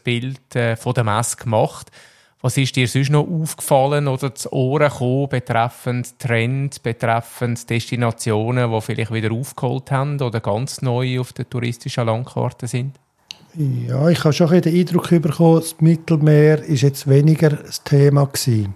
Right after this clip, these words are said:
Speaker 2: Zwar hat, äh, Louis Burgess von Malta eigentlich von einer guten Messe geredet, nebendran beim Zypern stand, dann aber wenig, sind sie ein bisschen enttäuscht gewesen über das Aufkommen.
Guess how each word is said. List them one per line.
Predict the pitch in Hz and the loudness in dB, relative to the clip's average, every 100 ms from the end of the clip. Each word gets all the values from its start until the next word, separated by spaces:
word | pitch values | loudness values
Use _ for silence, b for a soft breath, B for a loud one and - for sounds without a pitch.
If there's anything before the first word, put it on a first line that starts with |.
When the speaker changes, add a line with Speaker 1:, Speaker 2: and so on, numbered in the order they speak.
| _ | _
Speaker 2:
Zwar | - 120 117 113 | -10 0 2 4
hat, | 117 - - | 0 -2 0
äh, | 120 | 2
Louis | 117 123 123 113 | 2 2 0 -2
Burgess | - 117 127 - 139 | 0 2 2 0 -10
von | - 131 123 120 120 | -8 -6 -4 -4 -4
Malta | 127 120 135 147 - 147 139 135 | -2 2 4 2 2 2 4 2
eigentlich | 135 135 135 | 2 0 -2
von | - 143 135 | -8 -2 0
einer | 135 | 2
guten | 151 156 160 | 0 0 2
Messe | 156 151 - | 2 2 -2
geredet, | - 151 151 - - | 2 4 4 -2 -4
nebendran | 135 131 135 - 139 135 | 0 0 -2 -2 2 2
beim | 139 135 | 2 0
Zypern | - 143 143 - 139 135 | 0 0 0 0 0 0
stand, | - 135 131 135 - B B B B | 0 2 4 2 -4 B B B B
dann | - 127 | -4 0
aber | 123 120 | 0 2
wenig, | 127 135 143 139 | 4 6 4 2
sind | 143 131 | 0 0
sie | - | -4
ein | 135 | -4
bisschen | 127 117 | -4 -4
enttäuscht | 131 135 135 - | -2 0 -2 -6
gewesen | - 139 | 0 2
über | 135 135 | 2 0
das | 156 | 0
Aufkommen. | 143 135 - - 135 139 | 0 0 -6 0 2 2